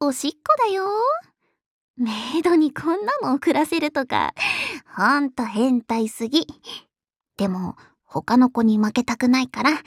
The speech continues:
頑張るね。普通にト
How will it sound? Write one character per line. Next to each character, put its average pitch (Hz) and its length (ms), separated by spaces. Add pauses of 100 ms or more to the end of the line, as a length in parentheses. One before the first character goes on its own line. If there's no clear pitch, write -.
(320)
頑 320 200
張 339 100
る 294 80
ね。 262 240 (1200)
普 - 140
通 - 180
に 349 60 (500)
ト 415 80